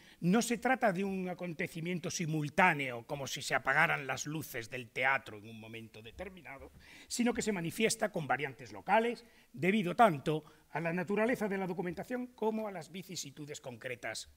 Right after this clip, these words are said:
de cada lugar. En efecto, en algunos sitios el abandono de los usos epigráficos se constata en la primera mitad y en otros en la segunda mitad del siglo tercero.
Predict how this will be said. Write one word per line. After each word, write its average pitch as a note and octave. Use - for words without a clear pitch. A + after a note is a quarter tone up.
de A#2
cada F#2
lugar. F2+
En C#3
efecto, A#3+
en F#3+
algunos A#3
sitios B3+
el G#3
abandono F#3+
de G3
los F#3+
usos F#3+
epigráficos A3
se -
constata A3+
en F3+
la E3
primera G3
mitad D3
y F#3+
en G3+
otros C4
en F3
la E3+
segunda F#3+
mitad D#3+
del C#3+
siglo C3+
tercero. E2+